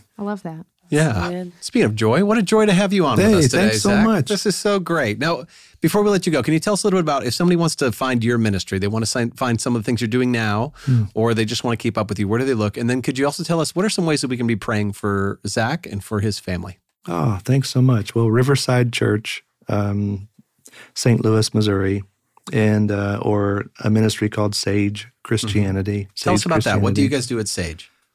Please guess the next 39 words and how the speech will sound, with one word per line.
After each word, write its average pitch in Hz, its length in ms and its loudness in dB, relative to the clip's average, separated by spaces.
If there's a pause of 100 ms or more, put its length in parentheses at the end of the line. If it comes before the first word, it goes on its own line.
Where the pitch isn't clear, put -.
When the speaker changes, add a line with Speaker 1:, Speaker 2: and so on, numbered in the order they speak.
(100)
Speaker 4:
Well, 127 120 4
Sage 156 300 2
Christianity, 127 640 4
if, 123 220 0
uh, 113 220 2
if 107 140 -2
you 123 60 0
go 123 160 4
to 131 80 4
that 123 180 2
website, 110 720 0
um, 98 400 0 (240)
n-, 123 380 2
keep 143 220 0
in 165 120 4
mind 123 260 4
that 120 120 2
the - 120 -2
audience 127 640 0
that - 140 -2
we 120 120 0
have 117 180 2
in 120 100 4
mind 110 340 2
are 104 100 0
folks 113 360 -2
who 110 100 2
are 107 100 2
challenging, 110 640 0
questioning, 104 540 -2
doubting 98 380 -2
Christianity. 95 840 -6
Speaker 2:
Right. 95 240 -6 (320)
Speaker 4:
So 113 240 2
we're 117 200 6
trying 120 260 4
to 113 60 4
communicate 120 720 4
from, 104 360 0